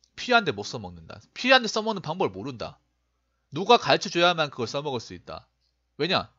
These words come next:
모든 교육을 수동적으로 배웠기 때문에. 내가 능동적으로,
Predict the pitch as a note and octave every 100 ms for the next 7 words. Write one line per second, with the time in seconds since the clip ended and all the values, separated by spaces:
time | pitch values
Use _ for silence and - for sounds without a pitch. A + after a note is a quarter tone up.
0 | _ _ _ _ C3+ G#3+ B3+ C4 G#3 G3
1 | F#3+ - B3+ A3 D3+ B2+ F#2+ - F2+ E2+
2 | D#2+ - _ _ - C#3 D#3 B3 A3+ F#3+
3 | C3 G#2 D3